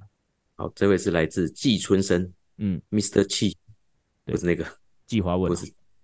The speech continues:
Speaker 1: 应该跟他没关系吧？
Speaker 2: 应该没有。季华的季不是这个季吧？
Speaker 1: 好。
Speaker 2: 是吗？
Speaker 1: 我也不知道欸。
Speaker 2: 哎，
Speaker 1: 好，
Speaker 2: 算了，好。
Speaker 1: 不重要。好，好，他的内容是想问一下大义哥和居居，在台湾哪里可以买到棒球相关的周边商品？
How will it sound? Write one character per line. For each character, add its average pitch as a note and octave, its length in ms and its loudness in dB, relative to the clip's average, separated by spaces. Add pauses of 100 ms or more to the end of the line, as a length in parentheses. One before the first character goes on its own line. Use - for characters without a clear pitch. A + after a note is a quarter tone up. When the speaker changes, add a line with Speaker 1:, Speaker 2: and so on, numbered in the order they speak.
(120)
Speaker 1:
应 F2+ 100 -2
该 F2+ 80 2
跟 F#2 100 2
他 F#2 40 4
没 F2 100 2
关 D#2+ 120 0
系 D2+ 160 -6
吧？ C#2+ 80 -6 (440)
Speaker 2:
应 G2+ 80 -8
该 G2 80 -2
没 F#2 120 -2
有。 E2+ 160 -8 (520)
季 A#3+ 160 4
华 D#3+ 100 8
的 - 80 6
季 F#3 120 2
不 B2+ 100 -2
是 D3+ 80 -4
这 F#3 80 4
个 C3+ 80 2
季 C3 200 0
吧？ D#2+ 80 0
Speaker 1:
好。 - 120 -18
Speaker 2:
是 - 160 -6
吗？ B2 160 -4 (800)
Speaker 1:
我 - 100 -6
也 - 60 -4
不 - 60 -6
知 D2+ 80 -10
道 D2+ 260 -2 (240)
欸。 D#2+ 80 -10
Speaker 2:
哎， D#2 120 -12
Speaker 1:
好， D#2 100 -10
Speaker 2:
算 D#2+ 180 -4
了， D2 80 -14
好。 D2 80 -12
Speaker 1:
不 C#2+ 60 -8
重 E2 100 -6
要。 D#2 80 -4 (320)
好， - 220 -16 (460)
好， E2 140 -2
他 G#2+ 120 4
的 G2 100 4
内 G#2 240 4
容 E2 180 2
是 F2+ 300 -4 (140)
想 F#2+ 260 -2
问 A#2 220 6
一 - 20 0
下 G2+ 180 0
大 G#2 240 4
义 G#2 140 2
哥 F#2+ 160 2
和 G#2 120 0
居 F2 180 -4
居， F2+ 240 -6 (460)
在 B2+ 160 4
台 G2 160 2
湾 A2 180 4
哪 F#2 160 4
里 F#2+ 100 0
可 - 160 -2
以 F#2 60 4
买 F2 140 -2
到 E2+ 140 -2
棒 F#2+ 220 0
球 D#2+ 220 -4
相 F2 180 -4
关 F2+ 140 0
的 D#2+ 80 -2
周 F2+ 180 0
边 F2 140 0
商 E2 220 -4
品？ D2+ 120 -10